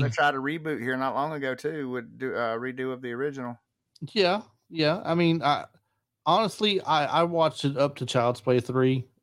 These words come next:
Speaker 2: where the character Andy had gotten older. He was a teenage kid at that point, and he was in
Speaker 1: Mm-hmm.
Speaker 2: some kind of a military school.
Speaker 1: Yeah, yeah, yeah, yeah,
Speaker 2: I,
Speaker 1: yeah.
Speaker 2: I watched it clear up to that, that version, and I stopped. I did not watch the Bride of Chucky,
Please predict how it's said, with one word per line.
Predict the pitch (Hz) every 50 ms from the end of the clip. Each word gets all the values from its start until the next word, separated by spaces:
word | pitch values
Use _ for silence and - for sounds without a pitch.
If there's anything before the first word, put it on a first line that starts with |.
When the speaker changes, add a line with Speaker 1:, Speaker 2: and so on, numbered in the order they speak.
| _
Speaker 2:
where | - 113 113 117 117 113 113 113 113
the | 110 113
character | 107 - - 127 127 127 120 - 120 110
Andy | - 98 113 120 123 123 127 127 117
had | 113 107 110 113
gotten | 120 117 117 107 107 110
older. | 101 110 120 120 117 113
He | 110
was | 113 104 101
a | 95
teenage | - - 120 117 113 117 113 110 -
kid | - 123 120 117
at | 113
that | 123 120 107 95
point, | - 127 127 123 123 127 _ _ _ -
and | 104 101
he | 107 110
was | 110 101 -
in | 117 113
Speaker 1:
Mm-hmm. |
Speaker 2:
some | 107 - 117 110
kind | - 120 113
of | 107
a | 104
military | 104 107 110 113 113 - 120 120 117
school. | - - 131 127 127 123 - _ _ _ _ _ _ _ _ - _ _ _
Speaker 1:
Yeah, | - 165 196
yeah, | 196 190 190 190 190 190
yeah, | 196 185 - _ -
yeah, | 151 160
Speaker 2:
I, | 143 143 139 139 131
Speaker 1:
yeah. | 127 - -
Speaker 2:
I | - 143
watched | 160 156 151 156 151 - -
it | 143 131
clear | 123 - 160 151 143 143
up | 135 139
to | - 127 117
that, | 113 123 123 123 120 - _ _ _ -
that | 120 127 120
version, | 117 123 127 127 123 117 127 127 123 120
and | - 107 107 107 104
I | 95 107
stopped. | 104 - - 107 101 98 98 92 - - - - -
I | 110
did | 117 127 135 135
not | 139 139 139 139 131
watch | 127 123 123 123 120 110 107 - - - -
the | - 117 110 107 107
Bride | 101 107 113 110 113 117 113 117
of | 113 107
Chucky, | - - 120 113 95 - 113 110 110